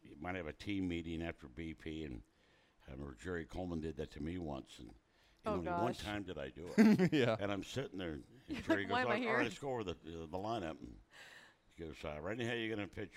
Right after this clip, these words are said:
Speaker 1: Pete Rose?" I said, uh, "Sinkers away, sliders in." And he goes, "All right, Joe Morgan, uh, sliders away, sinkers down and in."
Speaker 2: <laughs>
Speaker 1: Uh, "Johnny Bench, I'm gonna, uh, keep the ball, sinker balls away. Curveballs, waste it, but no,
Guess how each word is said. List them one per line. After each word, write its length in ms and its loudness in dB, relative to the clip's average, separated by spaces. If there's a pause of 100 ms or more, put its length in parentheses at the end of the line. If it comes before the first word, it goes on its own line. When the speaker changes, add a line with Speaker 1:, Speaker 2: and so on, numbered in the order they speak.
Speaker 1:
Pete 140 -6
Rose?" 300 -4
I 120 -6 (100)
said, 140 -10 (140)
uh, 180 -6 (480)
"Sinkers 300 -10
away, 240 -4
sliders 460 -6
in." 80 -8
And 80 -12 (960)
he 120 -4
goes, 120 0
"All 80 2
right, 140 0
Joe 220 0
Morgan, 380 0
uh, 220 -4
sliders 460 -6
away, 540 -6 (100)
sinkers 320 -10 (200)
down 180 -6
and 100 -8
in." 500 -10
Speaker 2:
<laughs> 200 -10 (440)
Speaker 1:
Uh, 160 -4
"Johnny 340 2
Bench, 300 0 (140)
I'm 120 -4
gonna, 480 -6
uh, 100 -6
keep 200 -12
the 40 -12
ball, 200 -2
sinker 260 -12
balls 300 -6
away. 220 -8 (720)
Curveballs, 500 -4
waste 300 -6
it, 100 -10 (200)
but 140 -10 (480)
no, 160 -6